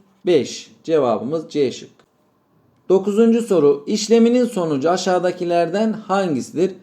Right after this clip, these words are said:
Karekök içinde arkadaşlar sıfır virgül seksen bir eşittir. Karekök içinde seksen bir bölü yüz. Bakın bu dokuzun karesi. Bu da onun karesi olduğu için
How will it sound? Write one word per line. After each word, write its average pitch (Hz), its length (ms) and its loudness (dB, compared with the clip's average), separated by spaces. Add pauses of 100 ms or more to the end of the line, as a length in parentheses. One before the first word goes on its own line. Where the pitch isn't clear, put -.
(340)
Karekök 220 500 0
içinde 147 320 -4
arkadaşlar 120 600 -4
sıfır 180 380 -4
virgül 120 400 -2
seksen 113 600 -6
bir 170 200 0 (680)
eşittir. 175 840 -2 (420)
Karekök 190 500 -2
içinde 123 680 -2 (300)
seksen 165 640 -6
bir 143 260 -4
bölü 104 340 -4 (140)
yüz. 160 540 -2 (400)
Bakın 165 340 -6
bu 175 300 0
dokuzun 143 640 -4
karesi. 123 840 -6 (360)
Bu 143 160 -8
da 147 140 2
onun 160 420 -8
karesi 123 440 -4
olduğu 107 260 -4
için 180 480 -6